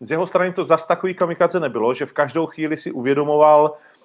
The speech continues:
eh, že má bradu dole, že je schovaný za ramenem a že ho může trefit jedině zvedákem. Ty jako boxer přes sto zápasů, eh, viděl bys to taky tak, nebo to vidíš jinak?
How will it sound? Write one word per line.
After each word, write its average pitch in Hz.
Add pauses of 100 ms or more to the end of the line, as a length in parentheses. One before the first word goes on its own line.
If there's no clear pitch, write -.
(240)
eh, 120
že 135
má 143
bradu 143
dole, 156
že 120
je 131
schovaný 139
za 123
ramenem 143
a 123
že 131
ho 135
může 139
trefit 139
jedině 139
zvedákem. 131 (440)
Ty 147
jako 175
boxer 156
přes 151
sto 170
zápasů, 147 (360)
eh, - (460)
viděl 139
bys 160
to 165
taky 180
tak, 214
nebo 156
to 147
vidíš 120
jinak? 98